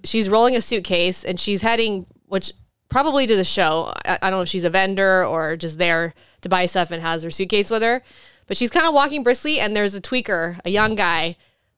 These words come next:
following her, talking to himself, looking all over the place, um, as she's walking. And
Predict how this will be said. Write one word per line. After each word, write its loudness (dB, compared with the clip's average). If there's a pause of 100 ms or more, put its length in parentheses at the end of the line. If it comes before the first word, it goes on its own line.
(280)
following 4
her, 4
talking 0
to 4
himself, 2 (400)
looking 2
all 4
over 2
the 0
place, 0 (200)
um, -2 (300)
as -2
she's -2
walking. 0
And -4